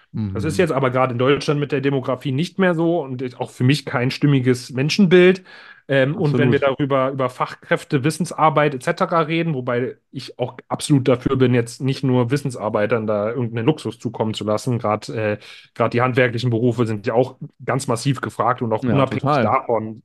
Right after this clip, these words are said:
Speaker 2: sind das Menschen, die es verdient haben, nach dem Grundgesetz ein würdevolles Leben zu haben, darf man das schauen. Aber das ist halt oft so das Thema, dass dann zahlengetrieben geführt wird, auf Vorstandsebene entmenschlicht agiert wird,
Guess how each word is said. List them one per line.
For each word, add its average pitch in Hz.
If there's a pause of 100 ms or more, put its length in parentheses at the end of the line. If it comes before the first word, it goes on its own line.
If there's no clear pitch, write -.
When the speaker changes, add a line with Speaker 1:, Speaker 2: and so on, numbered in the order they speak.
(120)
Speaker 2:
sind 127
das -
Menschen, 120
die 113
es 113
verdient 123
haben, 113 (380)
nach 117
dem 113
Grundgesetz 120 (220)
ein 113
würdevolles 117
Leben 123
zu 113
haben, 101 (440)
darf 113
man 113
das 113
schauen. 117
Aber 113
das 120
ist 139
halt 120
oft -
so 131
das 120
Thema, 139
dass 120
dann 113
zahlengetrieben 131
geführt 202
wird, 202
auf 135
Vorstandsebene 165
entmenschlicht 151 (580)
agiert 180
wird, 208